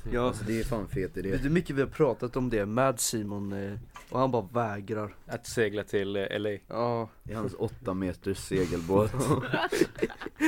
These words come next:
Speaker 3: Det kommer ta två veckor.
Speaker 1: Det kommer ta mer än två veckor.
Speaker 2: Ja, men det är ju, tänk er
Speaker 1: Men
Speaker 2: vad
Speaker 1: den där
Speaker 2: fett.
Speaker 1: lilla segelbåten, den, den är ju också långsam för den är jävligt gammal också.
Speaker 3: Kommer inte elen ta slut och allting?
Speaker 1: Nej, det är,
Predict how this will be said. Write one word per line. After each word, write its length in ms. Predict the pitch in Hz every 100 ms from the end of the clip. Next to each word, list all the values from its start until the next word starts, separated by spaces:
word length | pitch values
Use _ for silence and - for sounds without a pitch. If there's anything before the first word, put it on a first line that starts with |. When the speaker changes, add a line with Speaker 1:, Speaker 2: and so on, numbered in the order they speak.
| 294 - - - - 117 127
Speaker 3:
Det 80 | 165
kommer 140 | 127
ta 100 | 127
två 220 | 110 123 101
veckor. 380 | 110 - 110 113 _ _ _ _ - -
Speaker 1:
Det 60 | 131
kommer 220 | 143 143
ta 140 | 131
mer 280 | 113 110 131
än 100 | 160
två 140 | 156 95
veckor. 380 | 98 - 98 - -
Speaker 2:
Ja, 60 | 120
men 100 | 110
det 60 |
är 40 | 107
ju, 180 | 110 - -
tänk 260 | - 98 -
er 40 |
Speaker 1:
Men 60 | 143
Speaker 2:
vad 80 | 139
Speaker 1:
den 40 |
där 80 | 135
Speaker 2:
fett. 80 | 120
Speaker 1:
lilla 260 | 135 117
segelbåten, 580 | 123 135 110 104 98 110
den, 240 | 117 123 127
den 180 | 127
är 40 | 135
ju 60 |
också 220 | 131 - 131
långsam 640 | 139 120 107 - 131 101
för 80 | 107
den 120 | 113
är 40 |
jävligt 300 | 113 98 -
gammal 400 | 127 101 101 107
också. 100 | 101
Speaker 3:
Kommer 160 | 123 127
inte 140 | 127
elen 520 | - 131 110 104 120
ta 100 | 117
slut 260 | 110 113 107
och 100 | -
allting? 380 | 110 104 113 107 _ - _ _ _ _ _ - - - -
Speaker 1:
Nej, 320 | 131 139 143
det 100 | 131
är, 440 | 143 135 131 131